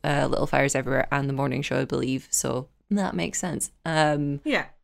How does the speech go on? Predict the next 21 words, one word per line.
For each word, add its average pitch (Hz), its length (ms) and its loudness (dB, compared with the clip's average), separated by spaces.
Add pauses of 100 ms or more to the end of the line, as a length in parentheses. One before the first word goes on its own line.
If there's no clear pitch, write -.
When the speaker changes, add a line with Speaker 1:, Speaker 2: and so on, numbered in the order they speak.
(380)
Speaker 1:
then 214 420 8
we've 233 180 4
got 190 200 6
Vince 202 340 2
Vaughn 196 280 4
as 175 180 0
Brad. 160 580 4
His 175 240 2
latest 214 540 2
acting 170 360 4
credit 165 300 4
is - 140 0
for 160 100 -2
Curb 165 300 2
Your 165 120 4
Enthusiasm, 156 680 2
where 143 120 -2
he 156 140 -2
plays 156 380 4
Freddie 165 380 0
Funkhauser. 131 680 -4